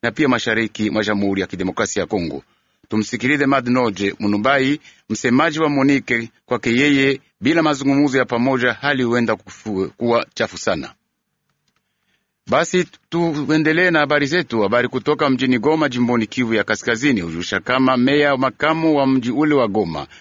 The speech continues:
pamoja na kiongozi makamu cha mtaa wa Karisimbi wapo nguvuni tangu wiki huenda kumalizika. Jean Bosco Semasaka pamoja na Singira Ngabo Inyas wamefungwa na aner kutokana na oda iliyotoka hapa mjini Kinshasa.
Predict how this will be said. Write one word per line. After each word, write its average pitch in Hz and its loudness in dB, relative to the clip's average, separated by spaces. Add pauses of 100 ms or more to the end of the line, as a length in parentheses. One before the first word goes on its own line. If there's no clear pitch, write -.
(180)
pamoja 113 0
na 120 0
kiongozi 131 2
makamu 156 2
cha 131 0
mtaa 131 0
wa 117 2
Karisimbi 113 -2 (280)
wapo 117 0
nguvuni 101 2
tangu 123 0
wiki 107 0
huenda 123 2
kumalizika. 107 -2 (500)
Jean 117 2
Bosco 131 0
Semasaka 139 0
pamoja 147 0
na 143 2
Singira 131 2
Ngabo 98 0 (220)
Inyas 110 0 (200)
wamefungwa 139 2
na 120 -2
aner 117 2
kutokana 113 -2
na 110 0
oda 113 0
iliyotoka 101 -2
hapa 107 -2
mjini 90 -4
Kinshasa. 113 -4